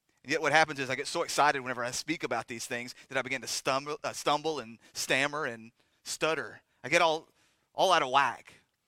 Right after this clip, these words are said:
So I'm, I'm gonna do my best to stick here and be concise so we can actually get to the text this morning.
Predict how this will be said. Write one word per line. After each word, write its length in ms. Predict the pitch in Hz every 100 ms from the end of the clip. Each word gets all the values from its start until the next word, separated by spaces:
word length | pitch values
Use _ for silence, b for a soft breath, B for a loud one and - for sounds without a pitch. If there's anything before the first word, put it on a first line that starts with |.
| _
So 100 | -
I'm, 100 | 139 139
I'm 60 | 151
gonna 80 |
do 100 | 139
my 100 | 175
best 380 | 127 208 185 -
to 60 | 139
stick 640 | - - _ _ 208 -
here 420 | 175 190 123 110 _ _ _ _ -
and 100 | 127
be 100 | 156
concise 440 | - - 165 135
so 100 | 156
we 60 | 151
can 100 | 160
actually 240 | 165 143
get 220 | 131 135 -
to 80 | -
the 80 | 131
text 340 | - 143 -
this 180 | 117 113
morning. 280 | 117 107